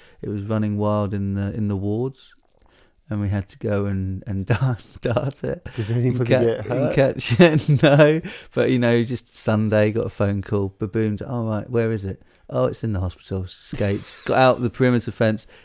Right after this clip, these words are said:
Speaker 1: out the enclosure, out of another fence, out of the perimeter fence, <laughs> ran across the thing, is now in the middle of the major general hospital in the city,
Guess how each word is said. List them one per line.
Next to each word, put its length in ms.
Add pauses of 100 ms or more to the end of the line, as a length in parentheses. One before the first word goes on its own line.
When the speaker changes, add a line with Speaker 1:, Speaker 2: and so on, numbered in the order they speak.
(160)
Speaker 1:
out 140
the 80
enclosure, 480 (420)
out 200
of 100
another 220
fence, 180 (140)
out 180
of 60
the 80
perimeter 440
fence, 440 (120)
<laughs> 140
ran 400
across 480
the 80
thing, 300
is 160
now 240
in 80
the 40
middle 200
of 80
the 60
major 680 (320)
general 260
hospital 360
in 180
the 80
city, 500